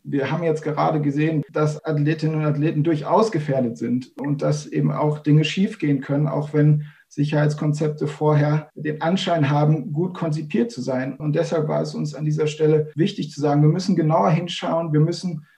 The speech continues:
alle zusammen, Verbände, I O C, D O S B, unsere Anstrengungen nochmal vergrößern, wenn wir dieses Mammutprojekt Olympische Spiele,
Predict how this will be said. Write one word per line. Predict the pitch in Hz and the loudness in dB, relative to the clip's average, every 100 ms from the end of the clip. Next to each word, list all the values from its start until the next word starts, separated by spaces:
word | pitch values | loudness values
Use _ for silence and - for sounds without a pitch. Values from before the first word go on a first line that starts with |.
| _ | _
alle | 147 170 180 | -2 0 0
zusammen, | - 147 156 185 185 147 - - | -2 2 2 2 -2 -6 -12 -10
Verbände, | - 156 160 190 175 - | -2 0 2 2 0 -2
I | 175 | -2
O | 170 | -2
C, | - - 180 180 156 - _ _ - | -2 -4 -4 -4 -8 -16 _ _ 2
D | 175 | 4
O | 185 | 4
S | - - | 0 -4
B, | 170 180 180 | -2 0 -2
unsere | - 165 175 - | -6 -8 -8 -4
Anstrengungen | 185 - - 160 156 156 | -4 -4 0 0 2 0
nochmal | 170 180 165 | 0 0 -2
vergrößern, | 160 151 - 180 226 156 160 185 - | -2 -4 0 2 2 2 -2 -2 0
wenn | 147 180 | 2 2
wir | 175 196 208 - | 2 0 0 -6
dieses | 147 147 151 151 - | -2 0 0 -2 -4
Mammutprojekt | 160 190 190 - 151 160 - | 0 0 0 -2 2 2 2
Olympische | 151 156 165 160 | -2 -2 -4 -14
Spiele, | - - 170 180 180 | -14 -6 -4 -2 -4